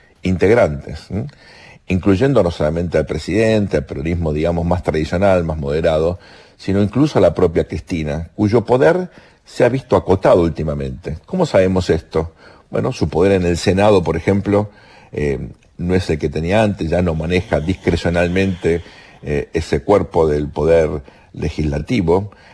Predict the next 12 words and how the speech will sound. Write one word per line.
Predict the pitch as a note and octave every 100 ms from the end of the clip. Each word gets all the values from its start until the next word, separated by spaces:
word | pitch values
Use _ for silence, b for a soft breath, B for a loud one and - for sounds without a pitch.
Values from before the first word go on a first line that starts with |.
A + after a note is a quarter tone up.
| B
Ella | F#2+ G2 F#2
necesita | F2 E2+ F2 - C#3 C3+ - F#2 A2+ B2 b b b b
que, | - D#2+ G#2 A#2+ -
eh, | E2 D2+
sobre | - D#2+ F2
todo | E2+ A2+
los | G#2 -
integrantes | F2+ E2+ F#2 G#2 G2 F2
de | D2+
la | D#2
cámpora, | - G2 A2 G2 E2 D2
Hernán, | D#2+ F2 G2